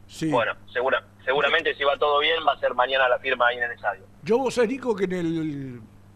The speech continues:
Speaker 1: en el arranque, bueno, tocamos el tema del domingo y, y después hablamos un poquito del,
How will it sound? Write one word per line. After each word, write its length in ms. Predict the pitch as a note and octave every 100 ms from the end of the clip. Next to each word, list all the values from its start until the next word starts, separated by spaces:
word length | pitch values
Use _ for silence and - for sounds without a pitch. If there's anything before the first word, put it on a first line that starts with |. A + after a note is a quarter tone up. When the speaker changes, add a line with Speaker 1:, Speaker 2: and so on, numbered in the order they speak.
| -
Speaker 1:
en 100 | B2
el 180 | C#3 D3
arranque, 440 | D3 F3+ G#3 E3
bueno, 260 | E3 E3+ C3+ A#2 -
tocamos 420 | C3+ C#3 E3 D3
el 80 | C#3
tema 220 | E3 D#3+
del 100 | C#3+
domingo 440 | C#3 C#3 F3+ D3+ C3
y, 180 | B2 B2
y 220 | C3 A#2+
después 340 | A2+ B2+ D3 C#3
hablamos 360 | C#3 C#3+ C3+
un 80 | C3+
poquito 340 | C3 C3+ C3 B2
del, 140 | G2+